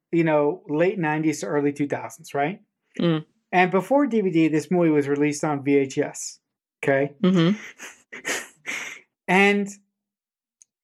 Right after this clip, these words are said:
Speaker 1: when this movie was released on, I'm, I'm getting to something here. Just be patient.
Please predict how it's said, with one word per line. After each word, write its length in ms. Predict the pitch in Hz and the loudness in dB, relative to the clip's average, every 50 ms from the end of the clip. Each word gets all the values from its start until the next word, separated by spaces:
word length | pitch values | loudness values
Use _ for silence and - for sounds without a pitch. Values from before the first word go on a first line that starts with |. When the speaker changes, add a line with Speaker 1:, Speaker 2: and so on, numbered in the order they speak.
| _ _ - | _ _ -4
Speaker 1:
when 220 | 180 180 208 226 | 0 2 2 4
this 180 | 226 311 294 - | 2 0 0 0
movie 140 | 320 302 277 | 0 0 2
was 160 | 254 214 175 | 0 0 2
released 360 | 196 208 196 202 196 175 - | 0 0 2 0 -2 0 0
on, 180 | 208 185 175 170 233 | 0 0 0 -2 -4
I'm, 200 | 202 165 175 220 | -4 -4 -4 -2
I'm 140 | 214 180 180 | -2 0 0
getting 200 | 170 185 190 190 | 2 2 2 0
to 80 | 180 147 | -2 -4
something 280 | - 160 147 143 139 131 | -6 -8 -8 -6 -8 -8
here. 120 | 131 131 | -6 -8
Just 200 | 127 131 135 131 | -8 -8 -10 -10
be 80 | 170 170 | -8 -4
patient. 360 | 165 160 151 143 - - | 0 0 0 0 -2 -6